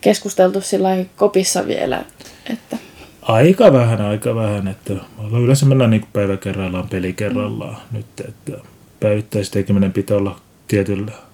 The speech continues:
Speaker 2: tasolla, että, että meidän pitää, tietenkin pelaajan pitää näyttää, että me kuulutaan sinne, että ei me voida nyt mitään käsijarrua laittaa, että pitää vain entistä kovemmin sitä töitä tehdä, että sitten se, kun europelit tulee, niin jokaisen pelaajan pitää olla valmis. Ja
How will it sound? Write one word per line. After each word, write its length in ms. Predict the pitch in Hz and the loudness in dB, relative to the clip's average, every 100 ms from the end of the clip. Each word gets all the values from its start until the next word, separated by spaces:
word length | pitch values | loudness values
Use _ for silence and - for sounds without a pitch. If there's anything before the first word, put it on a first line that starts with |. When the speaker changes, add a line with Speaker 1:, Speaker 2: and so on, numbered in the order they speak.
| _ _ - - - | _ _ -20 -20 -2
Speaker 2:
tasolla, 520 | 104 - 98 92 90 | 0 0 -2 -4 -8
että, 260 | 90 - 95 82 - _ _ - _ - _ _ | -12 -14 -14 -14 -20 _ _ -20 _ -20 _ _
että 140 | 240 208 | 0 2
meidän 140 | 101 | 2
pitää, 200 | 101 107 107 110 107 - - | 0 0 -2 -4 -6 -8 -4
tietenkin 280 | 113 110 - | -2 -2 -2
pelaajan 260 | 113 110 | -2 0
pitää 220 | 104 107 113 | 0 0 2
näyttää, 400 | 113 104 - 95 | 2 0 -6 -12
että 140 | - | -10
me 80 | 92 | -10
kuulutaan 540 | 92 92 98 98 107 104 | -10 -12 -12 -12 -14 -12
sinne, 280 | 107 107 | -12 -12
että 300 | 110 - - | -14 -18 -14
ei 120 | - 101 | -12 -10
me 80 | 101 | -8
voida 200 | 104 98 | -6 -6
nyt 200 | 101 104 | -6 -8
mitään 340 | 98 104 98 - - - - - - - - | -8 -8 -8 -12 -20 -20 -20 -20 -20 -20 -2
käsijarrua 540 | 101 101 92 98 95 | 0 2 0 0 -4
laittaa, 340 | 95 95 - | -6 -6 -10
että 140 | 98 - | -12 -8
pitää 220 | 98 101 | -4 -2
vain 240 | 101 98 104 | -2 -4 -4
entistä 320 | 104 98 110 | -4 -4 -6
kovemmin 340 | 101 98 95 - - | -4 -2 -4 -6 -8
sitä 160 | 104 | -6
töitä 300 | 98 101 95 | -2 -2 -2
tehdä, 360 | 90 98 82 110 - | -6 -10 -10 -14 -16
että 300 | - - - - | -20 -20 -20 -18
sitten 280 | 113 - 110 | -16 -14 -16
se, 220 | - 110 104 _ - - - | -10 -10 -10 _ -20 -20 -2
kun 120 | 117 | 2
europelit 420 | 123 120 117 113 | 2 2 -2 -4
tulee, 220 | 113 107 | -2 -2
niin 140 | 104 104 | 0 -2
jokaisen 360 | 104 104 95 | -4 -6 -4
pelaajan 280 | 104 98 95 | -2 -2 -2
pitää 160 | 95 98 | -6 -6
olla 180 | 95 | -6
valmis. 480 | 98 95 98 110 | -6 -8 -8 -12
Ja 60 | - | -14